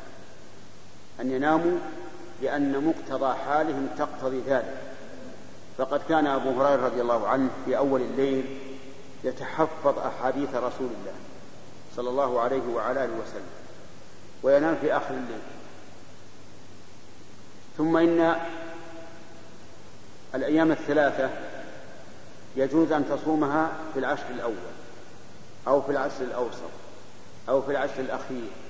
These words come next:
أو كل عشرة أيام يوم، أو كل أسبوع يوم، كل هذا جائز، ولا، ولا، و-، و-، وهو، والأمر واسع. ولهذا قالت عائشة رضي الله عنها: "إن النبي صلى الله عليه وعلى آله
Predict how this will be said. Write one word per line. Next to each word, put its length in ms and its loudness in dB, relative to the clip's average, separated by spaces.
أو 140 6
كل 300 4
عشرة 260 2
أيام 420 4
يوم، 260 2
أو 140 6
كل 240 -2
أسبوع 340 -2
يوم، 360 2
كل 160 4
هذا 160 4
جائز، 400 -4
ولا، 160 4
ولا، 280 6
و-، 160 4
و-، 140 2
وهو، 460 6
والأمر 280 6
واسع. 300 10
ولهذا 720 6
قالت 320 6
عائشة 340 2
رضي 160 -2
الله 300 -2
عنها: 360 0
"إن 140 4
النبي 420 0
صلى 200 -4
الله 320 0
عليه 420 -2
وعلى 360 -2
آله 80 -4